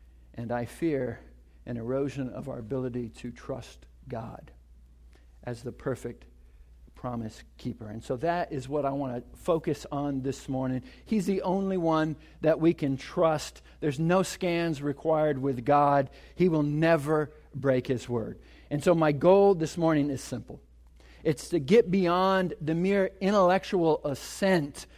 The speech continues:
that we already have. We already know that God is perfect and that he always keeps his promise, but we want to go deeper, right?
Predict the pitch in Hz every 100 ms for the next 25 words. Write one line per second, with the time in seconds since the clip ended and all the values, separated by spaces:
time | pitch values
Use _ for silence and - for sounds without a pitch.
0 | - - 185 170 180 190 208 214 196 190
1 | 185 135 104 - - - - - 170 185
2 | 208 226 226 220 254 247 190 175 160 185
3 | 175 143 - 247 254 233 226 160 185 185
4 | 190 190 190 185 - 202 - 170 - 180
5 | 160 143 - - - 185 180 220 202 190
6 | 151 147 117 143 131 113 113 127 143